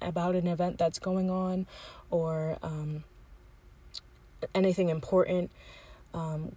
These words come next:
we, we have to remember that even though we are, we, we may read a, a, um, a quick recap of something online, it may not always be the,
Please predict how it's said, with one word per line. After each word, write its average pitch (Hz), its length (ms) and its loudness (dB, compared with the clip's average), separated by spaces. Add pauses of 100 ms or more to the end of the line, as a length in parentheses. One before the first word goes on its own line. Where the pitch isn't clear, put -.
we, 180 480 6
we 185 160 2
have 180 240 0
to 190 140 0
remember 175 360 4
that 156 200 0
even 185 260 2
though 175 160 4
we 175 240 6
are, 160 200 6 (100)
we, 180 260 2
we 185 220 4
may 175 180 4
read 180 300 2 (320)
a, 160 680 -2
a, 160 300 -6
um, 165 400 -6 (1120)
a 180 80 -4
quick - 240 0
recap 190 560 4
of 196 100 2
something 202 400 4
online, 196 640 4 (400)
it 175 80 0
may 170 180 2
not 165 240 -2
always 160 300 0
be 156 560 -6
the, 151 720 -4